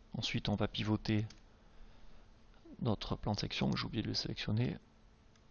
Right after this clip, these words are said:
Voilà, on bloque sur le plan bleu avec la flèche de direction, il va pivoter de ce point-là à ici sur quarante-cinq degrés. Je tape quarante-cinq et je valide.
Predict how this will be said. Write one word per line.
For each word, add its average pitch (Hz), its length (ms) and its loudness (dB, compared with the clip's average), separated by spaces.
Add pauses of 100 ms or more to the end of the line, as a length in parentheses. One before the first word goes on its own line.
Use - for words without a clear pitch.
Voilà, 107 360 2 (540)
on 117 120 4
bloque 117 280 2
sur - 120 0
le 104 60 4
plan 104 200 2
bleu 107 140 2
avec - 100 -2
la 107 40 0
flèche 104 180 0
de 104 40 0
direction, 107 420 0
il 120 60 2
va 110 160 4
pivoter 107 460 0
de 120 100 0
ce - 80 -2
point-là 110 440 0 (1300)
à 156 60 0
ici - 400 -4 (160)
sur - 320 -4
quarante-cinq 113 420 2
degrés. - 300 -4
Je 117 80 -6
tape - 200 -4
quarante-cinq - 560 0
et - 100 -4
je 107 100 2
valide. 101 400 -2